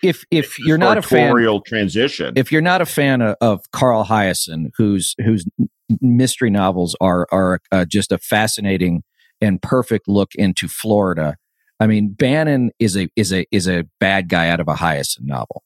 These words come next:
Speaker 1: I mean, he is. He's like, he's the guy that he, he could only dream to create in one of his,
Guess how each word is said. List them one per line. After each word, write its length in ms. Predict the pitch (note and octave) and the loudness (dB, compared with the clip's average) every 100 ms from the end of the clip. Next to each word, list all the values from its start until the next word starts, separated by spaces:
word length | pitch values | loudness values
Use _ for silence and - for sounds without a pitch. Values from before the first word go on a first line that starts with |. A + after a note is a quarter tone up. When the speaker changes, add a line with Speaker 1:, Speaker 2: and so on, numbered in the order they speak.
| _ G2 | _ 0
Speaker 1:
I 40 | |
mean, 140 | F#2+ | 0
he 180 | F#2+ F#2 | 0 -2
is. 200 | D2 C2 | -2 -4
He's 160 | F#2 E2 | -6 -2
like, 220 | F2+ - | -2 -2
he's 380 | - G2+ - A#2 | -6 -4 0 0
the 120 | A2+ | 0
guy 340 | F#2 G#2+ A#2 A#2 | 0 2 2 0
that 160 | G2 - | -2 -4
he, 400 | G#2+ G2+ F#2 - _ _ _ _ _ | -2 0 -2 -6 _ _ _ _ _
he 120 | C3+ | -4
could 160 | B2+ C#3+ | 0 2
only 280 | D3 C#3+ A#2+ | 2 0 -2
dream 380 | G2+ A2+ A2 G2 | 0 0 2 -2
to 120 | - | -6
create 480 | - F#2 D#2 B1 - | -2 -2 0 -4 -2
in 160 | F#2+ F2 | 0 0
one 140 | E2+ | -2
of 80 | E2 | -2
his, 160 | E2+ | -4